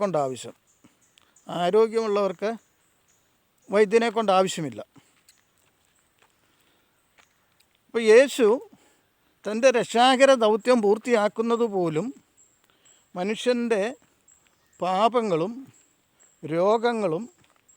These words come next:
ശാപങ്ങളും എല്ലാം തൻ്റെ ശരീരത്ത്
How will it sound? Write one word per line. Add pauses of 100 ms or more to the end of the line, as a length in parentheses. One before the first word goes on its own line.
(200)
ശാപങ്ങളും
എല്ലാം (1040)
തൻ്റെ (100)
ശരീരത്ത്